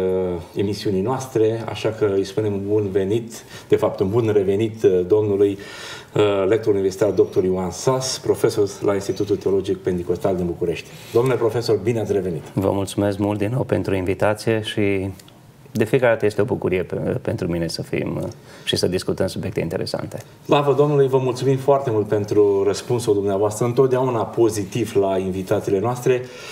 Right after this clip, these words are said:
Speaker 1: și ca să nu ieșim din, uh, obiceiul nostru de a vă provoca, și de data aceasta v-am pregătit o temă destul de interesantă, o temă care a atras foarte multe discuții, încă atrage, uh, atenția noastră a credincioșilor, indiferent de confesiune,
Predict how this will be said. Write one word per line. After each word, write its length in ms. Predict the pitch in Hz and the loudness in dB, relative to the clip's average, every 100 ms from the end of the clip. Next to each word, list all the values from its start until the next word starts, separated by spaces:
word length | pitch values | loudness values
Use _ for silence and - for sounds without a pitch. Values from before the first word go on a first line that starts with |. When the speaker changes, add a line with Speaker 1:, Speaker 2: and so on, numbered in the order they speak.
| - - | -14 -10
Speaker 1:
și 640 | - - - 135 131 123 117 117 113 107 107 - | -6 -4 0 0 2 4 6 4 2 0 -4 -2
ca 140 | 135 | -2
să 160 | 123 143 | 2 4
nu 120 | 156 | 4
ieșim 360 | 151 113 - 123 | 2 2 0 -2
din, 280 | 101 113 107 | 0 0 2
uh, 340 | 107 104 104 107 - - - - | 2 2 0 -4 -8 -18 -6 2
obiceiul 480 | 143 143 156 143 | 4 4 4 4
nostru 300 | 123 120 - | 2 0 0
de 100 | 98 | 2
a 80 | 107 | 2
vă 120 | 95 | 2
provoca, 720 | 104 107 92 98 - 131 135 - - - - | 2 2 2 2 0 -2 -4 -8 -18 -18 0
și 100 | 175 | 4
de 80 | 180 | 4
data 220 | 135 117 | 4 0
aceasta 320 | 107 - 113 | 0 0 0
v-am 180 | 104 104 | 0 2
pregătit 440 | 110 101 101 110 | 4 4 2 2
o 60 | 104 | 0
temă 760 | 92 110 101 95 95 90 87 87 - | 2 0 2 0 0 0 -2 -6 0
destul 360 | 110 104 131 110 | 2 4 2 4
de 100 | 107 | 2
interesantă, 960 | 98 104 95 - 143 143 127 123 120 107 | 2 -2 0 0 0 0 0 2 0 0
o 100 | 117 | -2
temă 460 | 110 139 120 110 107 - - - - - | 0 0 2 0 -2 -6 -14 -16 -18 -6
care 380 | - 120 120 117 | -2 2 2 2
a 80 | 113 | 0
atras 320 | 113 131 123 | 0 0 0
foarte 260 | - 117 113 | 0 0 0
multe 300 | 107 107 95 | 0 0 0
discuții, 540 | 95 92 156 147 123 - | -2 0 2 2 2 4
încă 340 | 190 175 123 | 4 4 2
atrage, 560 | 113 - 117 110 110 110 | 0 2 2 2 4 6
uh, 540 | 107 104 101 - - | 6 4 0 -4 -4
atenția 560 | - 113 131 123 120 104 | -2 0 0 0 0 0
noastră 340 | 101 110 - | 2 -2 -2
a 40 | 101 | 0
credincioșilor, 760 | - 95 95 90 104 - 143 - | 2 2 0 0 0 4 2 4
indiferent 480 | 214 180 143 117 98 | 2 4 2 2 2
de 100 | 92 | 0
confesiune, 680 | 98 92 87 104 107 147 | -2 -2 -2 0 0 0